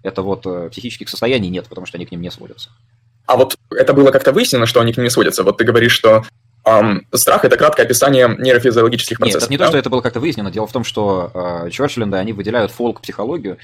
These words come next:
Speaker 1: как разновидность исследования, э, психологических состояний, в частности, э, propositional attitudes, э, то, что в ранней, э, семантике,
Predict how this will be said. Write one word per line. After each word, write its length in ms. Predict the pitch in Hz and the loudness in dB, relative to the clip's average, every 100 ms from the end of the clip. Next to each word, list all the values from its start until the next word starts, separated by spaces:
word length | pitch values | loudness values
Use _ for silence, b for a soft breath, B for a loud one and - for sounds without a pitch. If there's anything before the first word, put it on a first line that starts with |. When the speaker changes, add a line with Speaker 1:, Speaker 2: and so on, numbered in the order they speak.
| B | B
Speaker 1:
как 220 | - 101 - | -6 -6 -6
разновидность 680 | 95 101 107 131 113 - | -8 -6 -4 -4 -4 -8
исследования, 720 | - 113 117 95 90 85 82 80 | -6 -4 -2 -2 -4 -6 -10 -12
э, 360 | 87 85 82 82 85 - - - | -10 -10 -10 -14 -16 -16 -16 -14
психологических 520 | 92 101 104 110 - 98 | -10 -6 -6 -6 -10 -10
состояний, 440 | - 110 104 82 | -4 -2 -2 -2
в 20 | |
частности, 440 | - 107 98 - - B B | -2 -2 -4 -12 -14 B B
э, 180 | 90 85 | -10 -8
propositional 500 | 98 98 98 92 92 | -6 -6 -6 -6 -6
attitudes, 500 | 90 - 78 - - | -8 -12 -14 -14 -14
э, 320 | - - - - | -16 -16 -16 -20
то, 100 | - | -20
что 220 | - - - | -20 -20 -18
в 280 | - - - B B - | -16 -16 -20 B B -6
ранней, 440 | 95 95 87 - - | -4 -4 -6 -12 -20
э, 300 | 82 78 - - - - _ - - - | -18 -18 -18 -20 -20 -20 _ -20 -20 -18
семантике, 500 | - 90 87 - | -12 -10 -12 -16